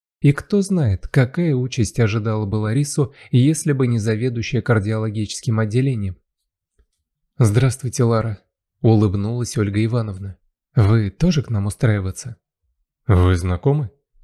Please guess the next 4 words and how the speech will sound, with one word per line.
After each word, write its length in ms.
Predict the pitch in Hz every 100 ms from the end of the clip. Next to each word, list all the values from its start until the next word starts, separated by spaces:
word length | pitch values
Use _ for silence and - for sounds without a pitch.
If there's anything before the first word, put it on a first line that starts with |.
| -
удивлённо 720 | - 101 87 87 90 117 104
спросил 440 | 101 - 107 - 107
потенциальный 640 | - - 104 - 110 101
руководитель. 720 | 101 107 107 123 120 - 101